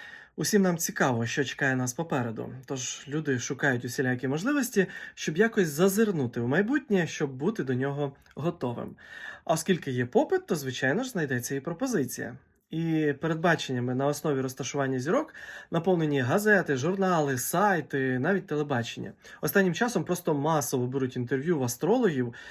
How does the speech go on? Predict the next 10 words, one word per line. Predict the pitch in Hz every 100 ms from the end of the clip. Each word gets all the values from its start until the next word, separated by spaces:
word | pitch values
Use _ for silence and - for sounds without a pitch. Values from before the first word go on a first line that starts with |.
| - - -
е, | 139 131
щоб | 127 139
вони | 170
підказали, | 185 185 226 214 170 127 120
що | - - 185 180 117 - _ -
на | 127
нас | 135 254 - -
чекає | - 131 131 131
найближчим | 190 131 120 113 135
часом. | - 113 - -